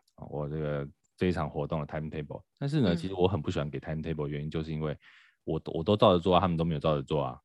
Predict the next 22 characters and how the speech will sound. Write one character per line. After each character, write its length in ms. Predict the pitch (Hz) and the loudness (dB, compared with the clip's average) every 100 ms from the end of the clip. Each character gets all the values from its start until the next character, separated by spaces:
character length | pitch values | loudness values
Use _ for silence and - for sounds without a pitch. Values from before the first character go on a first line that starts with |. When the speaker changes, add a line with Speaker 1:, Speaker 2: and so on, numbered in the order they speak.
| - | -16
Speaker 1:
<laughs> 240 | - - | -10 -6
所 200 | - 147 | 4 8
以， 160 | 151 143 113 - - 294 302 339 370 349 | 10 10 6 0 -2 6 8 12 12 12
就 120 | 170 | 12
是， 240 | 170 175 - _ - - _ | 12 12 10 _ -20 -20 _
Speaker 2:
<laughs> 640 | _ _ _ _ _ - - | _ _ _ _ _ -10 6
Speaker 1:
大 160 | 156 | 6
部 140 | 135 135 | 8 8
分 160 | 135 | 8
的 100 | 117 | 8
时 140 | 101 95 | 6 4
间 180 | 101 107 | 4 6
我 120 | 101 | 8
们 140 | 104 107 | 8 8
知 140 | 127 | 10
道 160 | 127 123 | 10 8
时 180 | 98 | 4
间 180 | 95 104 | 4 4
表 160 | 95 78 | 4 4
在 120 | 92 | 2
哪 220 | 78 76 | 2 0
里， 160 | 73 | -2